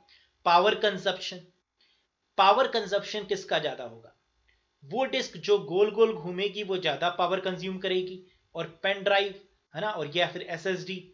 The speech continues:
ये बेचारी तो पावर consume करती ही नहीं,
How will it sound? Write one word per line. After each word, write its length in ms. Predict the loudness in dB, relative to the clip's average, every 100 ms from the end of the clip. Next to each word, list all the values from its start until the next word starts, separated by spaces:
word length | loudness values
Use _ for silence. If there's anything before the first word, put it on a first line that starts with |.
| _ _ _
ये 120 | 0 2
बेचारी 380 | 2 0 0
तो 100 | -2 -4
पावर 300 | -2 -4 -4
consume 340 | -6 -6 -8
करती 360 | -6 -8 -8 -10
ही 120 | -10
नहीं, 160 | -10